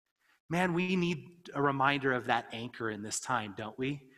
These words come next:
I can't think of how much disappointment we've experienced as a culture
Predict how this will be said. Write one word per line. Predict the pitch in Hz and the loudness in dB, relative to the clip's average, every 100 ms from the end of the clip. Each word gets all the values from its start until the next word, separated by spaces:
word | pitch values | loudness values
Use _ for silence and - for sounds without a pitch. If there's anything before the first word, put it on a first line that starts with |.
| - - | -20 -4
I | 160 | -2
can't | - 185 - - | 0 -2 -2 -2
think | 160 151 | -2 0
of | 127 | -2
how | - 139 | 2 2
much | 139 123 - 127 | 2 -2 -6 -6
disappointment | 131 - 123 - 123 139 143 165 185 - _ _ _ _ _ _ | -2 -2 -2 -8 -8 -8 -8 -8 -8 -14 _ _ _ _ _ _
we've | 123 117 | -8 -6
experienced | 110 - - 113 110 101 98 - | -4 -6 -6 -8 -6 -8 -8 -10
as | 101 98 | -10 -14
a | |
culture | - 95 - - 95 | -14 -16 -14 -14 -14